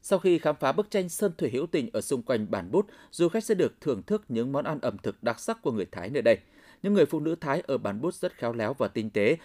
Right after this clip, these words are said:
trong chế biến những món ăn truyền thống để cho món ăn không chỉ ngon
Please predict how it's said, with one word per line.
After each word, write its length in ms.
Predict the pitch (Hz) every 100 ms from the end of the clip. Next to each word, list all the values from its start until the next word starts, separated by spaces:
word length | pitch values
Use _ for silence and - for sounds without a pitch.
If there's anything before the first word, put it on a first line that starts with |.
| -
trong 220 | - 160 156
chế 140 | 160
biến 240 | 139 127
những 180 | 127 135
món 120 | 139
ăn 160 | 160 151
truyền 220 | - 95
thống 280 | 120 110 175 - - -
để 180 | 139 113
cho 220 | - 147
món 160 | 123
ăn 180 | 127 160
không 240 | - 180 156
chỉ 160 | - 90
ngon 240 | 127